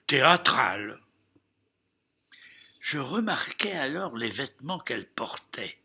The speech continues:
et je vis qu'ils étaient élimés, un peu démodés,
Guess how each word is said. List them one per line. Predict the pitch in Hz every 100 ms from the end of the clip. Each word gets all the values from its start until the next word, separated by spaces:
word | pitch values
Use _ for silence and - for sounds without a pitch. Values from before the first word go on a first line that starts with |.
| _ - - - - _
et | 117
je | 110 113
vis | 117 127 196
qu'ils | - 120 104 104
étaient | 107 - 123 110 95 - _ _ _ _ _ _ _ _ _ _
élimés, | 202 185 175 151 123 110 101 - _ _ _ _ _ _
un | 139 135
peu | 131 139 135 110 - _ _ _ _ - _
démodés, | 127 117 220 208 160 117 117 107 -